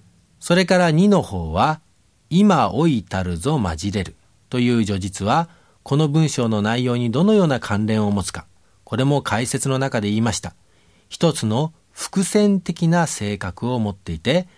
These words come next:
そしてその松があることが、かえって生まれしも帰らぬものを、つまり、かつてこの家で生まれた子で、今は土佐で死んでしまった。その子のことを思い出させるよすがになるわけです。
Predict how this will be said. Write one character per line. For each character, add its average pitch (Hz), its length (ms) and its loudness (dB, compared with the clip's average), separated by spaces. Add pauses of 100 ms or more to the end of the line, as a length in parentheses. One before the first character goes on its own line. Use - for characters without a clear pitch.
(140)
そ - 160 -2
し 147 60 -4
て 147 140 0
そ - 160 -2
の 151 100 2
松 165 280 0
が 135 180 0
あ 156 40 0
る 156 100 -2
こ 123 120 -10
と 120 140 -6
が、 180 260 0 (300)
か 220 200 0
え 185 80 2
っ - 20 -8
て - 420 -4 (100)
生 120 120 -4
ま 135 220 0
れ 143 120 0
し - 260 -6
も 156 300 -2 (140)
帰 104 340 -4
ら 113 140 -2
ぬ 104 180 -4
も 90 200 -4
の 85 140 -4
を、 85 260 -6 (360)
つ - 140 -6
ま 107 100 0
り、 120 180 -2 (320)
か 117 140 -4
つ - 120 -8
て 107 140 -4
こ 101 160 -6
の 107 140 -2
家 110 220 -2
で 101 100 -2
生 95 120 0
ま 107 120 0
れ 110 100 -2
た 107 140 -6
子 113 140 -6
で、 156 260 -2
今 113 220 -4
は 87 140 -4
土 175 140 -6
佐 175 140 -2
で 143 100 -4
死 - 180 -8
ん 147 100 -4
で 160 100 -2
し - 160 -6
ま 143 80 -6
っ 143 140 -12
た。 - 140 -18 (580)
そ - 180 -2
の 196 140 4
子 185 160 0
の 135 100 0
こ 110 160 -6
と 107 160 0
を 151 320 -2
思 104 220 0
い 107 120 0
出 101 140 -4
さ 101 160 -6
せ 107 140 -6
る 98 180 -6
よ 80 120 -10
す 135 200 -8
が 151 160 -2
に 156 140 -2
な 147 120 -2
る 127 100 -8
わ 95 120 -8
け - 100 -14
で - 80 -14
す。 - 180 -20